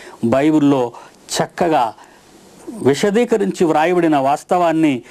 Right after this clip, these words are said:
ఈ పదహార వచనంలో మీరు చూస్తున్నారు. "నేను పిండమునై ఉండగా నీ కన్నులు నన్ను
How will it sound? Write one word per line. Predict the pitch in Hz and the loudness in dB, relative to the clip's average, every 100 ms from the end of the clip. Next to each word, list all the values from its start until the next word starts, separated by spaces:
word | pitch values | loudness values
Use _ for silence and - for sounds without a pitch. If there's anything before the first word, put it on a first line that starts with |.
| - - | -16 -2
ఈ | 135 | 0
పదహార | 131 - 151 180 165 | 0 -2 0 0 0
వచనంలో | 147 139 143 135 131 | -2 -2 -2 0 0
మీరు | 127 117 131 | -2 -2 -2
చూస్తున్నారు. | 120 143 127 120 104 - - - 143 | -2 0 0 0 -4 -8 -20 -4 2
"నేను | 180 220 | 4 2
పిండమునై | 202 196 226 262 262 254 214 | 2 0 2 2 2 0 0
ఉండగా | 190 190 180 143 113 - - - | 2 2 2 0 -2 -10 -20 -4
నీ | 160 220 | 0 0
కన్నులు | - 175 220 240 | 2 0 2 2
నన్ను | 214 190 | 2 2